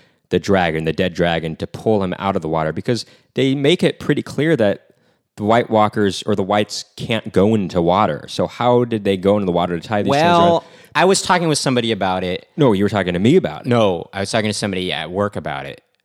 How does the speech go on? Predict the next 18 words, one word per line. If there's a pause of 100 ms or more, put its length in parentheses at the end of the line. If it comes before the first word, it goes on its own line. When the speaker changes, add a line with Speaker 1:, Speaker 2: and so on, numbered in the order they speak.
(160)
Speaker 2:
Now,
what
it
could
be (580)
is
that, (960)
um, (920)
it's
not
that
the
water
hurts
them.
It's
just
that